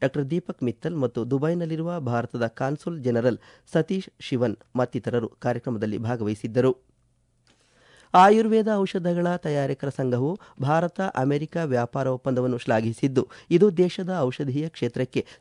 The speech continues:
ಸಕಾರಾತ್ಮಕ ಮತ್ತು ಸ್ಥಿರವಾದ ಬೆಳವಣಿಗೆಯಾಗಿದೆ ಎಂದು ಹೇಳಿದೆ. ಈ ಸಂಬಂಧ ಮಾಧ್ಯಮಗಳೊಂದಿಗೆ ಮಾತನಾಡಿದ ಎ ಎಂ ಎ ಎಂ ಅಧ್ಯಕ್ಷ ಡಾಕ್ಟರ್ ಪ್ರದೀಪ್ ಮುಲ್ತಾನಿ, ಮಧ್ಯಂತರ ಚೌಕಟ್ಟು ನಿರ್ಣಾಯಕ ನೀತಿ ನಿಶ್ಚಿತತೆಯನ್ನು ಒದಗಿಸುತ್ತದೆ, ಏಕೆಂದರೆ ಔಷಧಗಳು, ವಿಶೇಷವಾಗಿ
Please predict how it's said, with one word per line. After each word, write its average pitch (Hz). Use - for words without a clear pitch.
ಸಕಾರಾತ್ಮಕ 185
ಮತ್ತು 143
ಸ್ಥಿರವಾದ 165
ಬೆಳವಣಿಗೆಯಾಗಿದೆ 123
ಎಂದು 127
ಹೇಳಿದೆ. 123
ಈ 135
ಸಂಬಂಧ 123
ಮಾಧ್ಯಮಗಳೊಂದಿಗೆ 165
ಮಾತನಾಡಿದ 123
ಎ 180
ಎಂ 196
ಎ 131
ಎಂ 131
ಅಧ್ಯಕ್ಷ 117
ಡಾಕ್ಟರ್ 160
ಪ್ರದೀಪ್ 156
ಮುಲ್ತಾನಿ, 120
ಮಧ್ಯಂತರ 170
ಚೌಕಟ್ಟು 147
ನಿರ್ಣಾಯಕ 135
ನೀತಿ 123
ನಿಶ್ಚಿತತೆಯನ್ನು 165
ಒದಗಿಸುತ್ತದೆ, 120
ಏಕೆಂದರೆ 127
ಔಷಧಗಳು, 156
ವಿಶೇಷವಾಗಿ 131